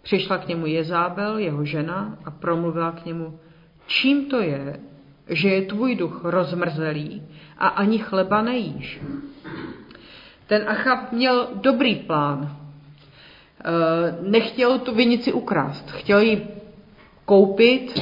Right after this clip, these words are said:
nebo vyměnit za nějakou jinou, protože to bylo blízko jeho paláce, že ho chtěl tam udělat tu zelinářskou zahradu. To je, to je prostě logické.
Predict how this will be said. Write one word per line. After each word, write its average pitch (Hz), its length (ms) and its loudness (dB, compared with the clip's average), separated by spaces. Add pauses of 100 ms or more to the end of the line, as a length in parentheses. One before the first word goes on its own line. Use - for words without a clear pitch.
(180)
nebo 190 340 4
vyměnit 208 800 4
za 196 180 4
nějakou 185 500 4
jinou, 208 420 4 (220)
protože 277 600 8
to 240 120 2
bylo 214 220 6
blízko 226 520 2
jeho 202 200 4
paláce, 190 600 2
že 190 100 -2
ho 180 60 -2
chtěl 196 200 2
tam 190 220 0
udělat 180 360 2
tu 185 80 -2
zelinářskou 160 680 -2
zahradu. 143 440 -6 (560)
To 214 80 4
je, 240 480 6
to - 60 0
je 226 80 6
prostě 220 340 0
logické. 196 520 0